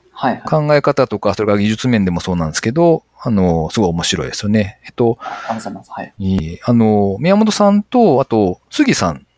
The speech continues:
Speaker 2: と、
Speaker 1: はい。
Speaker 2: 寺田さん？
Speaker 1: はい、そうですね。
Speaker 2: の三人でしたっけ？
Speaker 1: そうですね。
Speaker 2: が喋っているテック系ポッドキャストを、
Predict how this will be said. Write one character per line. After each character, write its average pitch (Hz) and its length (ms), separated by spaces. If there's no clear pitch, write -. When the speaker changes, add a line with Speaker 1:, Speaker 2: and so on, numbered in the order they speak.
Speaker 2:
と、 233 320
Speaker 1:
は - 200
い。 - 140
Speaker 2:
寺 123 200
田 135 80
さ - 120
ん？ 185 140
Speaker 1:
は - 140
い、 - 140
そ - 140
う - 40
で - 60
す - 140
ね。 104 100
Speaker 2:
の 175 180
三 117 200
人 87 220
で - 80
し - 60
た - 60
っ - 100
け？ - 220
Speaker 1:
そ - 180
う - 20
で - 80
す - 80
ね。 - 60
Speaker 2:
が 190 220
喋 101 340
っ - 40
て 180 260
い 135 100
る 95 160
テ 110 100
ッ 107 140
ク 120 120
系 113 220
ポ 107 140
ッ 107 80
ド 104 100
キ 110 120
ャ 104 40
ス - 120
ト 101 100
を、 151 280